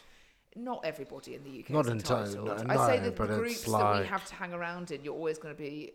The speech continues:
Speaker 1: I think you, as I said, you form social
Speaker 2: Nobody's got
Speaker 1: circles or
Speaker 2: anything
Speaker 1: something.
Speaker 2: nice to say in, in the U K. And I guess coming from Zimbabwe, where
Speaker 1: Shut up,
Speaker 2: we
Speaker 1: your mum's got
Speaker 2: literally
Speaker 1: nothing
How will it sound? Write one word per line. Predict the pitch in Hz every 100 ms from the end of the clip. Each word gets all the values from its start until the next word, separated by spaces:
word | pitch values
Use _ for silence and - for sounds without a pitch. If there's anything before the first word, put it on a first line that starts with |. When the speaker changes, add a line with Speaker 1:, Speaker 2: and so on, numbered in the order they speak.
| _ 180
Speaker 1:
I |
think | 196 240 208
you, | 226
as | - 196
I | 220
said, | 180
you | 165
form | - 214 196 185 170 170 - _ _ _ _ _ _ _
social | - - 180 170 175 165
Speaker 2:
Nobody's | 117 - 175 170
got | - 151
Speaker 1:
circles | 143
or |
Speaker 2:
anything | 127 131 123 - 117 107 -
Speaker 1:
something. | 110 101
Speaker 2:
nice | 98 101 -
to | 101
say | - 98 87 82
in, | 87 -
in | 92 87
the |
U | 85 87 87
K. | 98
And | 85 80
I | 87
guess | 104 104 -
coming | - 117 113 107
from | 107 98
Zimbabwe, | 92 92 92 101 92 78 82
where | 87 92 90 - - -
Speaker 1:
Shut | 196 -
up, | 131
Speaker 2:
we | 101
Speaker 1:
your | 101
mum's | 117
got | 175 117
Speaker 2:
literally | 107
Speaker 1:
nothing | 98